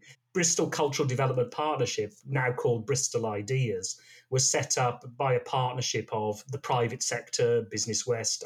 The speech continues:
Arts Council England, and Bristol City Council. And each of those partners had a reason for setting up the partnership, but generally they wanted to help get Bristol moving forward. Um, I remember someone said to me pretty much in my first week when I arrived, "Why have you come to the city where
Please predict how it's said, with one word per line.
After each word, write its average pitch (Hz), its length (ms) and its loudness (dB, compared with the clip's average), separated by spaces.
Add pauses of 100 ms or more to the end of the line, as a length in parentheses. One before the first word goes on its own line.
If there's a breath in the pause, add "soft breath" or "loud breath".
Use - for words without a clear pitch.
Arts 135 240 2
Council 120 400 -2
England, 113 500 0
and 107 260 -2 (300 soft breath)
Bristol 143 280 2
City 120 240 0
Council. 131 400 -2
And 170 80 4
each 190 140 2
of 156 60 -2
those 127 160 4
partners 120 420 -2
had 117 80 -2
a 107 60 0
reason 110 440 -2
for 135 80 -2
setting 120 340 -2
up 131 140 -2
the 131 80 -6
partnership, 110 520 -4
but 135 100 -4
generally 160 340 2
they 120 140 2
wanted 123 340 0
to - 80 -8
help 117 340 -4 (360 soft breath)
get 131 200 -2
Bristol 127 300 0
moving 113 380 0
forward. 135 520 2 (520 loud breath)
Um, 135 180 2
I 147 80 2
remember 165 300 4
someone 139 480 4 (160)
said 147 280 0
to 139 100 0
me 107 140 2
pretty 247 280 -4
much 139 180 0
in 143 60 -2
my 127 120 2
first 123 380 2
week 127 320 0
when 107 100 -4
I 107 140 -4
arrived, 107 640 -4
"Why 143 200 2
have 135 120 4
you 135 80 2
come 123 220 -2
to 131 100 -2
the 120 80 0
city - 280 0
where 113 280 0